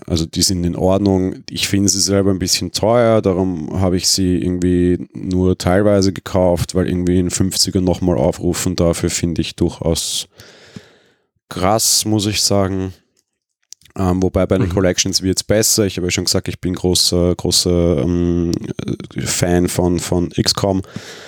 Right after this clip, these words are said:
Speaker 1: Darum, ja, wobei ich sehe grad, die, die Preise gehen runter. Ja. Die Bioshock Collection kostet jetzt gerade aktuell irgendwie bei, bei Amazon fünfunddreißig Euro statt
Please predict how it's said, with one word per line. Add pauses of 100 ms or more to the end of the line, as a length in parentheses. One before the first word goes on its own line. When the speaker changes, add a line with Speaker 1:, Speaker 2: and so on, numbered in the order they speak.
(300)
Speaker 1:
Darum, (160)
ja,
wobei
ich
sehe
grad,
die,
die
Preise
gehen
runter.
Ja.
Die
Bioshock
Collection
kostet
jetzt
gerade
aktuell
irgendwie
bei,
bei
Amazon
fünfunddreißig
Euro
statt